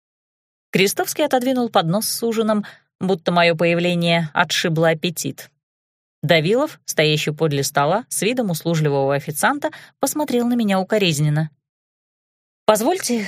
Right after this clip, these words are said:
сообщить», продолжала я, «о выполнении сыскарского задания». «Сядьте», перебил Семен Аристархович, кивнул регистратору. «Евсей Харитонович, будьте любезны прибрать».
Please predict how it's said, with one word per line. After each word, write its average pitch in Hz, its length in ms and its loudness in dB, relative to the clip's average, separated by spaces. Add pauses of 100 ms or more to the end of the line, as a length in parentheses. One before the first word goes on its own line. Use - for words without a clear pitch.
(100)
сообщить», - 680 0 (440)
продолжала 147 560 0
я, 139 240 -4 (840)
«о 214 320 4
выполнении 247 800 0 (120)
сыскарского 233 600 0
задания». 214 600 2 (380)
«Сядьте», 156 520 -2 (800)
перебил 151 360 2
Семен 143 300 -4
Аристархович, 170 720 -4 (380)
кивнул 226 380 0
регистратору. 170 720 -2 (800)
«Евсей 175 400 0
Харитонович, 147 760 -2 (340)
будьте 180 400 -2
любезны 135 500 -2
прибрать». 147 480 -2